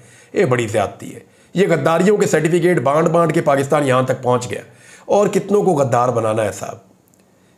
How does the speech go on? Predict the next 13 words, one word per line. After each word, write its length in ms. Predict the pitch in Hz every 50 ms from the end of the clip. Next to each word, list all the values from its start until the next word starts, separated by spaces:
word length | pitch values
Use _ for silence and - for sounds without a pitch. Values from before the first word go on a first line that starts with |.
| - -
यानी 160 | 160 175 185
इस 160 | 175 170 -
तरह 140 | 196 202 196
तो 100 | 196 180
फिर 120 | 160 180
ये 100 | 175 170
पच्चीस 340 | 170 - 175 - - 185 180
करोड़ 240 | - 185 165 175 175
गद्दारों 380 | 151 143 135 151 147 156 180
का 100 | 170 180
मुल्क 200 | 143 139 143 143
हो 140 | 139 135 117
जाएगा, 320 | 104 123 123 113 95 -